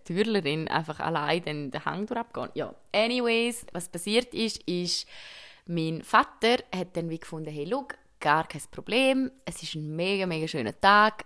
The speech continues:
wir splitten uns einfach auf in zwei Gruppen.» Äh, meine Schwester ist der Mann und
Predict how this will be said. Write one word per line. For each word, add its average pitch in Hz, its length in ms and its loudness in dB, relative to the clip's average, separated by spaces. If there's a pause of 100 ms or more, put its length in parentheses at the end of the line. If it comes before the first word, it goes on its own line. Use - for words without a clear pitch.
wir 175 140 0
splitten 170 500 -6
uns 151 100 -8
einfach 147 300 -10
auf 233 260 -2
in 175 140 -6
zwei 139 200 0
Gruppen.» 302 420 4 (960)
Äh, 190 240 6
meine 190 180 4
Schwester 214 320 4
ist 185 100 0
der 175 60 2
Mann 170 420 6
und 165 240 -4